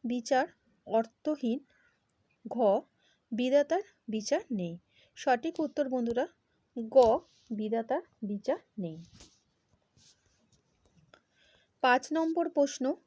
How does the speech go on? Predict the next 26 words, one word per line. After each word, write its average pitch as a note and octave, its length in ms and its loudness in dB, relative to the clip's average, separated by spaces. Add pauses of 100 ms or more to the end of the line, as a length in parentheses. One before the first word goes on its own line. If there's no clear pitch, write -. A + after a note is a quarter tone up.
(360)
আমি B3+ 260 0 (120)
তা C4 120 2 (180)
পারি G3 280 0
না, E3+ 140 -4 (420)
যা A#3+ 320 6 (380)
না A3+ 260 0
পারার C4+ 360 2
কথা C#4+ 360 -6
বলা A3 280 0
হয়েছে F#3+ 420 -4 (280)
তা A#3+ 180 0
হলো B3 300 2 (340)
ক - 60 -20 (800)
নিজের C#4+ 420 2
সুখ - 360 -6
সন্ধান, A#3+ 560 -2 (680)
খ - 60 -16 (800)
প্রতিবাদ D4 480 6 (100)
থেকে D4+ 260 -2 (240)
বিমুখ A#3+ 380 -2 (120)
থাকা, A#3 340 -2 (600)
গ G#3 200 -2 (680)
বিধির C#4 420 0 (280)
মুখাপেক্ষী D4 840 -2
হয়ে B3 260 4
থাকা, A#3 360 -2